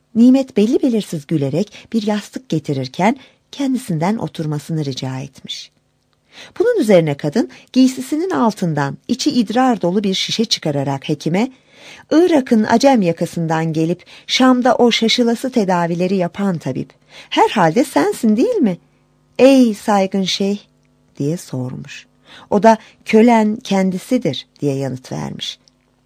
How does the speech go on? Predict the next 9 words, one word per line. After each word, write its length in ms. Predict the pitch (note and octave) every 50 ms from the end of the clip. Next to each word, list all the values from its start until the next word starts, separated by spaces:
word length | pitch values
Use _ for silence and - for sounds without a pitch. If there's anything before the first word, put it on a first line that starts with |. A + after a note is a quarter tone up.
| _ _ _ _ _ _ _ _ _ _
Kadın, 400 | - - G#3+ G3+ A3 G#3+ G#3+ A#3 - _ _ _ _
"Hiç 220 | - C5 - -
kimse 320 | - F#4+ F#4 - - B3+
Tanrı'dan 500 | - - G#3 F#3+ F3+ F#3 F#3 G3 G#3 G3
başkasının 500 | F3+ F3 E3+ - - E3+ - F#3+ F#3 G3
kölesi 460 | F3+ - E3+ D#3 D#3 D#3 - - F3+ -
değildir. 480 | D3 D3 D3 C3+ C3 - C#3+ - - _ _ _ _ - - - - -
Bil 180 | - D4+ F4+ D4
ki 320 | - - - G3 D3+ -